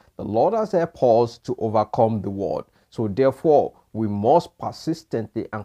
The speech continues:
consistently, uh, continue to meditate on the word, study the word, and I pray that the Lord God Almighty will minister to your heart in the name of Jesus.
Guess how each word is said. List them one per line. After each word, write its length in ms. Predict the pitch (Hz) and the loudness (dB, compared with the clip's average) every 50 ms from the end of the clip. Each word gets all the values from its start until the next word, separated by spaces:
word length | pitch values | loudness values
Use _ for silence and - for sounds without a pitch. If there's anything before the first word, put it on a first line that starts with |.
| - - | -10 -8
consistently, 1000 | - 104 101 - - - 185 185 - _ - 131 123 - 110 107 104 107 107 110 _ _ _ _ _ - | -8 -8 -8 -8 -6 -6 -6 -6 -6 _ -6 -6 -6 -6 -6 -6 -6 -8 -10 -14 _ _ _ _ _ -2
uh, 240 | 98 92 95 98 - _ _ _ _ - | 0 0 0 -2 -4 _ _ _ _ -8
continue 680 | - 107 110 - - 156 151 147 147 143 139 135 123 - _ _ _ _ | -8 -8 -8 -6 -4 -2 0 0 0 0 0 -2 -4 -6 _ _ _ _
to 160 | - - 123 107 | -8 -6 -4 -4
meditate 720 | 101 104 104 107 107 104 104 110 107 - 160 156 156 - | -4 -4 -4 -4 -4 -4 -6 -8 -6 -4 -4 -2 -2 -2
on 140 | 123 104 98 | -4 -4 -4
the 80 | 87 | -6
word, 420 | 95 92 98 - - 98 107 110 - | -8 -8 -8 -6 -4 -4 -4 -6 -10
study 480 | - - _ - - - 165 156 160 | -18 -20 _ -4 0 0 2 2 0
the 140 | 147 113 104 | -2 -2 -4
word, 240 | 95 98 104 104 104 | -4 -2 -2 -2 -4
and 180 | 104 98 160 104 | -6 -8 -10 -12
I 40 | |
pray 500 | 104 _ - - 247 - - - - - - _ _ _ _ | -14 _ -2 0 0 0 0 -2 -8 -12 -18 _ _ _ _
that 100 | 110 104 | -6 -4
the 100 | 101 104 | -4 -2
Lord 300 | 101 101 110 123 139 135 | -2 0 0 0 0 2
God 180 | 123 151 147 147 | 2 2 2 2
Almighty 800 | 151 151 147 143 135 135 131 107 - - 113 107 107 104 101 - _ _ _ | 2 0 0 -2 -2 -4 -4 -6 -6 -4 -4 -4 -4 -6 -8 -12 _ _ _
will 120 | 110 104 | -4 -4
minister 500 | 101 104 110 113 110 110 110 - - 113 | -2 -2 -2 -2 -2 -4 -4 -4 -4 -6
to 140 | 107 - - | -6 -4 -8
your 120 | 104 - - | -10 -10 -8
heart 360 | - - 110 123 - - _ - | -4 -2 -2 -2 -2 -6 _ -8
in 140 | 127 113 | -6 -4
the 80 | 104 104 | -4 -4
name 300 | 101 101 104 104 104 104 | -4 -4 -4 -4 -4 -4
of 180 | 107 104 - - | -6 -6 -8 -12
Jesus. 560 | - - 110 104 - - - - - - | -12 -10 -10 -10 -12 -14 -14 -14 -16 -16